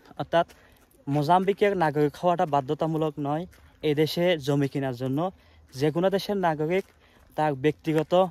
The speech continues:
বা ব্যবসায়িক বা যে কোনো পারপাসে সে চাইলে জমি কিনতে পারবে।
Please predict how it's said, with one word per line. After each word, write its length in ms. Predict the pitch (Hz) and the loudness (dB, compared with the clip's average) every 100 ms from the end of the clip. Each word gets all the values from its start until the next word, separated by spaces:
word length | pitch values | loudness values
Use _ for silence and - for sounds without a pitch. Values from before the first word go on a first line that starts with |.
| - | -2
বা 180 | 139 143 | -2 -2
ব্যবসায়িক 600 | 131 139 - 185 190 202 - _ _ - | 0 -4 -2 -2 0 -2 -8 _ _ -6
বা 260 | 139 143 139 | 0 0 0
যে 200 | 123 147 | 0 2
কোনো 200 | 180 196 | 2 4
পারপাসে 460 | 185 175 175 196 | 4 2 0 -2
সে 180 | 170 190 | 0 -2
চাইলে 360 | - 170 180 226 - - - 139 | 0 0 0 -6 -10 -20 -16 -2
জমি 240 | 143 156 | 2 2
কিনতে 240 | 143 147 135 | 2 -2 -4
পারবে। 280 | 127 120 | -6 -8